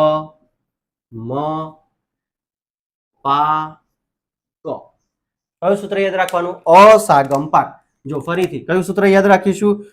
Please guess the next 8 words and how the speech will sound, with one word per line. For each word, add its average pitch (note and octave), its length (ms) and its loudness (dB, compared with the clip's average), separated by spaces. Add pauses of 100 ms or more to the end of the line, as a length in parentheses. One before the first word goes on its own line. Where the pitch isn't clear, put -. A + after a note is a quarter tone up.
(120)
અસાગમ E3+ 720 4
પાક. D#3+ 300 0 (1500)
અ, D3 140 -4 (1400)
સા, C#3+ 680 -4 (640)
ગ, A2+ 240 -14 (1120)
મ, A#2 260 -12 (1300)
પા, C#3+ 560 -2 (760)
ક. D#3+ 40 -10